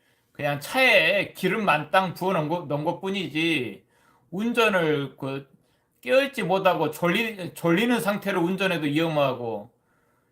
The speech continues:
신호에 맞춰서 남을 배려하면서 비켜줄 건 비켜주고 피할 건 피하고 가지 말랄 때는 가지 말고, 이걸 못하면은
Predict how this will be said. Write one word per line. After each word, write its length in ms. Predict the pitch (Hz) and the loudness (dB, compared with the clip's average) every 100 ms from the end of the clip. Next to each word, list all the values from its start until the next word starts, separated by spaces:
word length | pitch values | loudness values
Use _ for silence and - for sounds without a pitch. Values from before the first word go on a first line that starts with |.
| _ | _
신호에 480 | - - 247 233 202 | -10 -4 2 2 4
맞춰서 720 | 165 147 - 185 - 160 156 | 6 4 4 -2 0 0 2
남을 400 | 151 139 165 170 | 4 2 2 -2
배려하면서 920 | 175 190 185 175 175 170 160 143 143 147 | 0 2 2 2 0 -4 -4 -2 -2 -2
비켜줄 360 | 156 196 185 | -2 -2 -4
건 200 | 175 151 | -4 -6
비켜주고 840 | - 170 160 156 151 147 151 151 - - 151 | -6 -6 -4 -4 -2 0 0 0 -6 -14 -8
피할 320 | - 240 202 | -2 0 0
건 240 | 175 156 151 | -2 -2 -4
피하고 800 | 214 202 180 151 147 147 143 - _ _ - | 4 4 4 0 -2 -2 -4 -10 _ _ -6
가지 280 | - 170 | -2 -2
말랄 360 | 175 165 175 170 | 4 4 4 2
때는 180 | 156 143 | -4 -6
가지 300 | - - 165 | -6 -4 0
말고, 400 | 151 151 151 143 | 4 4 2 -2
이걸 260 | 156 196 | 0 0
못하면은 840 | 160 175 175 165 143 143 175 139 | -2 0 0 0 -4 -4 -4 -6